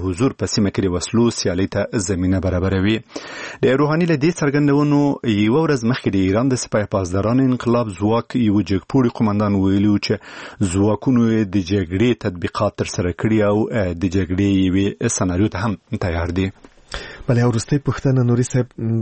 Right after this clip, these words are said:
Speaker 2: له دې مخکې خو په خبرونو کې موږ واورېدل چې امریکا او سعودي عربستان هم ورته تورونه پر ایران لګولي وو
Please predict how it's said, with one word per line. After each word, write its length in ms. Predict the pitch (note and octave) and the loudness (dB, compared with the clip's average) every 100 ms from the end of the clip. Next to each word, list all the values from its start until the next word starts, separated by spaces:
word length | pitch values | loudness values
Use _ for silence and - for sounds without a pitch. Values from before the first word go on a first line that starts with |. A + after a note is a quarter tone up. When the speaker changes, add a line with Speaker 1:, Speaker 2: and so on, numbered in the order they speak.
| - | -4
Speaker 2:
له 200 | G#2 G#2 G#2 | 0 2 2
دې 80 | A2+ B2+ | 2 2
مخکې 220 | - - | -2 -6
خو 240 | G2 G2+ - - F2 | -2 0 -2 -8 -8
په 140 | G2+ - | -6 -2
خبرونو 340 | F#2 G#2 G2 | 0 2 2
کې 100 | - F#2 F#2 | 0 0 0
موږ 100 | E2 F2 G#2 | 0 0 2
واورېدل 400 | A2 G#2 F#2+ F#2 | 2 2 0 0
چې 180 | F#2+ E2+ | 0 0
امریکا 360 | E2+ - G#2+ G2+ - - - | -2 0 0 -2 -6 -18 -4
او 80 | F#2+ | -2
سعودي 340 | F#2+ G#2 G#2 A#2+ | 0 0 2 2
عربستان 520 | F2+ F#2 - G2+ F#2 F#2+ | 0 -4 -2 0 0 2
هم 180 | G2+ | 2
ورته 320 | A2 - G2 - | 0 0 -4 -2
تورونه 340 | G2 G#2+ F2+ F#2 | 0 2 0 0
پر 120 | F#2+ | 0
ایران 280 | G2 G2 F#2 | 2 2 2
لګولي 380 | F2+ G#2 B2+ G2+ | 2 4 4 2
وو 160 | F#2+ | -2